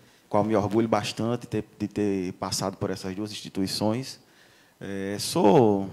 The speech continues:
Irã, é, apaixonado por política de uma forma geral, não só política partidária,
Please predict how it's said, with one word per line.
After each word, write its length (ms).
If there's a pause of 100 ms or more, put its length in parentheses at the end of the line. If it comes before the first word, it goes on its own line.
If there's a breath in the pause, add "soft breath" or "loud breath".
(180)
Irã, 600 (340)
é, 400 (180)
apaixonado 800
por 320
política 580
de 60
uma 100
forma 300
geral, 480 (260 loud breath)
não 160
só 200
política 680 (320 soft breath)
partidária, 720